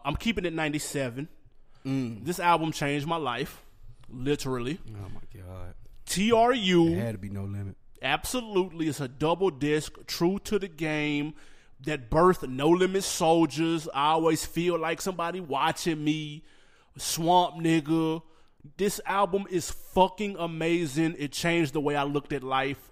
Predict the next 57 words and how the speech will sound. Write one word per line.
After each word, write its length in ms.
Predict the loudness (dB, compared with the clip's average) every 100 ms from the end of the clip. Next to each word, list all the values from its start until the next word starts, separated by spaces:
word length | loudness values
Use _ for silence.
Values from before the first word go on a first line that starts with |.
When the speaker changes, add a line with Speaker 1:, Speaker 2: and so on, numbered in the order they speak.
| _
Speaker 1:
period. 720 | -4 2 6 6 4 -4 -12 -8
If 160 | -6 -2
you're 120 | 0
old 220 | 4 6 4
and, 140 | 0
if 160 | -8 -4
you're 180 | 0 0
old 380 | 2 4 4 2
and 160 | -2
washed 480 | -2 -2 0 0 -2
like 220 | -8 -6
me, 340 | -4 -2 -2 -6
Speaker 2:
Is 120 | -8
P 220 | -2 0 0
old 180 | 0
enough 160 | -2 -6
to 60 | -8
be 100 | -8
your 160 | -8
father? 320 | -8 -10 -10 -14 -20 -16 -8
Speaker 1:
Possibly. 580 | -4 -4 -6 -12 -10
I 40 | -8
Speaker 2:
I 40 |
Speaker 1:
hope 140 | -4 -2
Speaker 2:
think, 140 | -4
Speaker 1:
he 80 | -6
is. 40 | -8
Speaker 2:
I 100 | -8
think 220 | -8 -8
he 80 | -6
might 220 | -6 -8
be 60 | -10
your 160 | -12
dad. 100 | -12
Speaker 1:
'Cause 140 | -8 -8
I 40 |
fucks 460 | -6 4 4 4 0
with 140 | -4
P 180 | -4 -2
that 180 | -4 -4
strong. 460 | -6 -4 -4 -2
Speaker 2:
It 80 | -4
might 140 | -2 -2
be 100 | -4
your 180 | -6
dad, 440 | -6 -8 -10 -12 -14
dude. 220 | -14 -12
Speaker 1:
I'm 120 | -12 -4
fucking 340 | -4 -2 -6
with 100 | -6
P. 180 | -4 -4
I 80 | -2
need 200 | -2 -2
that 160 | -4
bread 340 | 0 0 0 -4
then, 220 | -8 -8
P. 280 | -8 -8